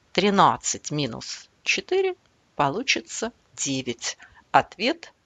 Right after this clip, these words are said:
девять таких чисел. Задача вторая. От пункта А до пункта Б пароход идет на пятнадцать минут больше, чем катер.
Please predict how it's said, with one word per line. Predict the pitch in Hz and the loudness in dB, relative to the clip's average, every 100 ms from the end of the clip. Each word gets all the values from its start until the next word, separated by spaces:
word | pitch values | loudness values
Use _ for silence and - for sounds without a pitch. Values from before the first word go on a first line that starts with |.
| _ | _
девять | - 139 160 196 226 - | -16 -6 -2 -2 -4 -6
таких | 120 - - - - _ _ _ | -8 -6 -10 -12 -18 _ _ _
чисел. | - - - - - - _ _ _ _ _ _ _ _ _ _ _ _ - _ _ _ _ _ _ _ _ _ _ _ _ _ _ _ | -10 -8 -10 -12 -14 -16 _ _ _ _ _ _ _ _ _ _ _ _ -20 _ _ _ _ _ _ _ _ _ _ _ _ _ _ _
Задача | - 240 330 - | -4 -2 0 0
вторая. | 277 170 143 123 131 _ - - - - | 0 0 2 0 -4 _ -20 -20 -18 -10
От | - 247 - | -6 -6 -4
пункта | 311 - - - - | -6 -2 0 0 2
А | 123 165 | 2 2
до | - | 0
пункта | - 208 - 131 | -2 -4 -2 -2
Б | 131 175 | 0 0
пароход | - 165 170 - 320 | 2 2 2 -2 -2
идет | 254 - 254 - _ _ _ _ _ _ _ _ _ | 0 2 2 0 _ _ _ _ _ _ _ _ _
на | 185 196 202 | -6 -4 -6
пятнадцать | - - 170 160 - - | -8 -6 -2 -2 -6 -14
минут | - 160 180 175 | -8 -4 -4 -6
больше, | 175 - 208 247 - - - | -8 -2 -2 0 0 0 -2
чем | - - 185 196 - | -2 0 0 -4 -4
катер. | - 165 - - - - | 2 4 2 -4 -8 -8